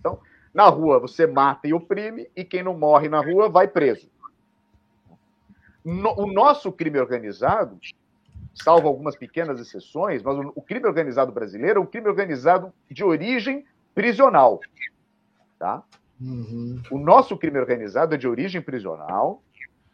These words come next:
Speaker 1: é diferente do crime organizado mexicano, por exemplo.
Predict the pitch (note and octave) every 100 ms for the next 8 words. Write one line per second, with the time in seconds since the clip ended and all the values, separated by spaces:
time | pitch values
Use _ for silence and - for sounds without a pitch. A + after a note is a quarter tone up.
0 | _ _ _ _ - C#3+ - D#3 D#3 F3+
1 | D#3+ D#3+ C#3 C3+ C#3 A#2+ C3 B2 - -
2 | - A2 B2+ F#2 E2 E2+ F#2+ C3